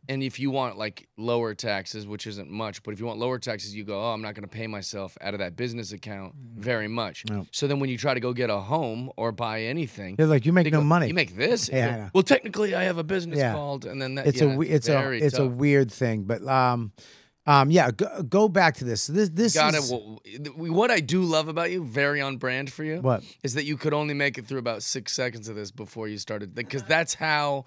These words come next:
Speaker 2: I hate, I hate
Speaker 1: cringy and terrible this is.
Speaker 2: because I hate, I hate that we worship these people.
Speaker 1: Ugh.
Speaker 2: The same people that hate, hate men
Speaker 1: Yeah.
Speaker 2: fall in line to this horse shit.
Speaker 1: Yeah, it's terrible.
Speaker 2: And if th-, this is, to me,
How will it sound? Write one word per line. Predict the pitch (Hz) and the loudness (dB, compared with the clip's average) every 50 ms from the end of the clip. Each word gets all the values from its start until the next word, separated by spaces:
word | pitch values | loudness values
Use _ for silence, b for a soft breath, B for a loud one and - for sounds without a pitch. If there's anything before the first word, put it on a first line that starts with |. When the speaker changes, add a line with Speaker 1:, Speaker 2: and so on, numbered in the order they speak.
| B B | B B
Speaker 2:
I | - 143 151 | 2 4 4
hate, | 123 127 139 135 139 143 - | 6 6 6 6 6 6 4
I | 131 131 | 2 2
hate | 117 117 139 143 170 | 2 2 2 2 2
Speaker 1:
cringy | 175 156 151 170 165 156 | 0 -2 -2 -2 -2 -4
and | 139 131 117 | -4 -4 -6
terrible | 123 127 127 131 131 123 117 113 107 | -4 -4 -2 -2 -2 -2 -4 -4 -4
this | 107 113 104 - 120 | -6 -6 -6 -6 -6
is. | 110 98 95 B B B B B | -8 -6 -4 B B B B B
Speaker 2:
because | - 156 143 - 170 139 | 2 4 6 6 6 8
I | 180 165 | 8 6
hate, | 160 135 - 170 190 208 226 240 208 _ _ _ _ _ _ _ _ - | 6 4 6 6 8 8 6 4 0 _ _ _ _ _ _ _ _ 4
I | 151 165 | 4 4
hate | 147 147 - 202 240 240 - | 6 6 8 8 6 6 4
that | - 226 175 | 2 0 4
we | 180 185 170 | 4 6 6
worship | 139 123 127 147 151 131 - - 160 123 - | 6 6 6 6 6 6 4 2 0 0 2
these | - 175 180 139 | 2 2 2 2
people. | - - 180 190 180 - 208 208 - B B | 2 4 4 4 6 6 6 4 4 B B
Speaker 1:
Ugh. | 98 87 | -8 0
Speaker 2:
The | - 180 | 2 6
same | 131 - - - 262 302 330 349 320 | 6 6 6 6 6 6 4 4 4
people | - - 254 269 233 180 220 202 | 4 6 6 6 6 6 4 4
that | 170 160 147 | 6 4 2
hate, | 135 131 127 151 156 185 208 226 233 226 - _ _ _ _ _ _ _ _ _ _ _ _ _ _ _ | 2 0 -2 2 6 8 8 8 6 2 -4 _ _ _ _ _ _ _ _ _ _ _ _ _ _ _
hate | _ - - 208 233 247 | _ 4 6 6 6 6
men | 185 156 156 165 170 185 202 220 226 220 185 135 - _ _ _ | 4 4 8 8 10 10 8 8 6 4 2 0 -4 _ _ _
Speaker 1:
Yeah. | - 104 104 95 92 - _ _ _ _ _ _ _ _ _ _ _ _ _ _ _ _ _ _ _ _ - | -8 -6 -6 -6 -8 -12 _ _ _ _ _ _ _ _ _ _ _ _ _ _ _ _ _ _ _ _ -8
Speaker 2:
fall | - - - 208 214 226 240 240 233 | -6 0 4 8 10 10 10 8 6
in | 214 202 | 6 6
line | 202 190 190 185 170 | 6 6 6 6 6
to | 151 | 8
this | 139 151 170 156 - | 8 8 8 6 6
horse | - 123 120 104 - | 2 2 0 0 0
shit. | - - - 113 101 | 0 0 -2 -2 -4
Speaker 1:
Yeah, | 98 | -6
it's | 95 - - | -8 -10 -10
terrible. | - - 92 92 - - | -8 -8 -8 -6 0 4
Speaker 2:
And | 170 175 | 6 6
if | 170 127 - | 6 6 2
th-, | - 294 - | -4 -4 -2
this | 202 170 190 349 339 - - | -2 2 4 4 4 4 6
is, | 269 285 220 160 127 151 - - | 4 4 2 2 -2 -6 -4 0
to | - 185 | 4 4
me, | 180 180 202 240 226 190 156 143 131 131 127 | 6 6 8 8 8 8 6 4 2 0 -2